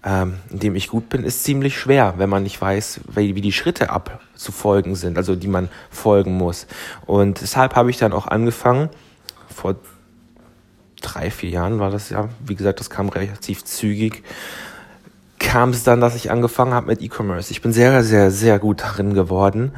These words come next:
und habe viel mit Dropshipping gemacht. Ich habe auch eigene Produkte gehabt, die ich mir branden lassen und so weiter. Und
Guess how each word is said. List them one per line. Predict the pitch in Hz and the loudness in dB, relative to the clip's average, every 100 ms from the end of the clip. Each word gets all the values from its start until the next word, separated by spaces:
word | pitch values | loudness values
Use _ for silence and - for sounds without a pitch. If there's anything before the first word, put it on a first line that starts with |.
| - - - - - _ | -14 -20 -20 -20 -20 _
und | - 104 101 95 95 95 - | 4 6 6 4 0 -6 -6
habe | 101 - | -6 -6
viel | - 104 104 101 | -8 0 4 4
mit | 92 90 123 | 2 0 4
Dropshipping | 120 - 110 - 104 | 4 2 -2 -2 -2
gemacht. | 98 101 101 - - _ - | -2 -2 -4 -10 -20 _ -20
Ich | - | -16
habe | - | -12
auch | - | -6
eigene | 98 101 | -4 -2
Produkte | 95 - 98 - 95 | -4 -6 -6 -6 -8
gehabt, | 98 95 - - - - | -6 -8 -10 -18 -18 -14
die | 95 | -10
ich | 90 - | -10 -10
mir | - - - | -10 -10 2
branden | 113 117 - | 6 6 4
lassen | 104 98 107 104 - - - - - | 0 0 -4 -8 -12 -18 -18 -20 -8
und | 110 | -2
so | 131 | 2
weiter. | 113 110 110 117 123 - - - - | 6 6 6 2 -2 -12 -18 -16 2
Und | 127 123 123 120 - | 8 8 8 4 -6